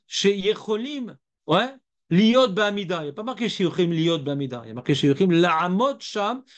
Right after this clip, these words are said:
Les autres, comme il n'y a pas beaucoup de branches, alors c'est quoi Bedorak ? Ils sont, ils sont pas à l'aise. Ils ont peur de tomber, je sais pas. C'est ce que dit après Rashi, ouais. Il dit deux choses, Rashi. J'ai pas compris pourquoi il dit les deux choses. Ve'en sham pachad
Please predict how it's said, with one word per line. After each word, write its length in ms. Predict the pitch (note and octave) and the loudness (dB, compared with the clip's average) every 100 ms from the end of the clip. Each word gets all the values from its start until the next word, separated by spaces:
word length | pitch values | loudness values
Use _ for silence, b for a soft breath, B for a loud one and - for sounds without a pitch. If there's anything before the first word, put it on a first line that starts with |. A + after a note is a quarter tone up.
| B B | B B
Les 200 | G3+ F#3+ | 2 2
autres, 380 | D4+ D#4 - - _ - | -4 -6 -12 -20 _ 0
comme 100 | A#3 | 0
il 40 | |
n'y 40 | |
a 40 | A3+ | 2
pas 120 | C#4+ | -2
beaucoup 240 | C#4+ G#3 | -4 -8
de 60 | G#3+ | -6
branches, 760 | G#3 C#4+ C4 C4+ - - - _ _ _ _ - | -2 -2 -4 -6 -12 -20 -20 _ _ _ _ -12
alors 100 | D#3+ | -4
c'est 140 | A#3 | -2
quoi 120 | C#4 | 0
Bedorak ? 440 | C4+ F#3+ F#3 E3 D3+ | 0 0 -2 -4 -10
Ils 40 | |
sont, 180 | - G#3+ | -10 -10
ils 80 | F#3+ | -6
sont 160 | F3+ G3 | 0 2
pas 160 | A#3+ | 4
à 40 | A3+ | 4
l'aise. 400 | A3 F#3 C3+ _ _ _ _ _ _ _ _ _ _ _ _ _ - | 2 -2 -6 _ _ _ _ _ _ _ _ _ _ _ _ _ -12
Ils 180 | E3 E3+ | -6 -4
ont 60 | |
peur 140 | D#3+ F3+ | 0 2
de 80 | E3+ | 2
tomber, 360 | C#3 G#3 C#4+ | 0 0 -2
je 60 | F#3 | -4
sais 160 | - | -6
pas. 180 | G3 A#3+ B B | -4 -4 B B
C'est 120 | - | -14
ce 40 | - | 0
que 80 | G3 | 4
dit 120 | G3+ | 4
après 260 | F#3+ G#3+ | 2 -2
Rashi, 380 | G3 F#3 - F#3+ | -2 -4 -4 -6
ouais. 180 | D3 C#3+ | -4 -6
Il 120 | - | -6
dit 40 | E3 | -2
deux 140 | A#3 | -2
choses, 180 | A#3 G#3 | -2 -6
Rashi. 200 | E3 C#3 | -6 -8
J'ai 60 | D3+ | -6
pas 100 | G#3+ | -4
compris 220 | A3 G3 | -2 -4
pourquoi 240 | F3 E3 | -6 -2
il 60 | F3 | -2
dit 60 | D3+ | -2
les 120 | C#3+ | -4
deux 80 | C#3 | -4
choses. 220 | C#3 B2 B B B | -6 -10 B B B
Ve'en 500 | - D3 F3 B3+ D#4 | 0 4 4 4 0
sham 320 | A#3+ B3 G#3+ | 2 0 0
pachad 520 | G3+ A#3 A#3 C4+ E4 | -2 -2 -2 -2 -2